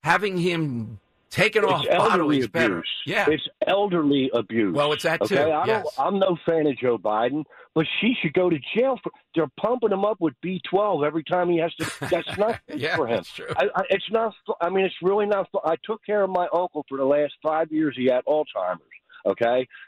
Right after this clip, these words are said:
Speaker 2: So I'm not reveling in this. It's friggin' awful, okay? But he's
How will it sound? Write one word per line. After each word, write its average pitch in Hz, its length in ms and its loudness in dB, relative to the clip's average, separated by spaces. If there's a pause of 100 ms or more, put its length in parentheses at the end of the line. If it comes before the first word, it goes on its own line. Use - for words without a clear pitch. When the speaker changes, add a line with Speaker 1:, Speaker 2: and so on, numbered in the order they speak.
(100)
Speaker 2:
So 139 160 0
I'm 135 120 -6
not 160 260 -2
reveling 151 480 0
in 95 140 -4
this. 87 160 -4 (120)
It's - 160 0 (500)
friggin' 170 320 0 (200)
awful, 131 580 -2 (120)
okay? 120 380 -2 (240)
But 139 140 2
he's 180 320 2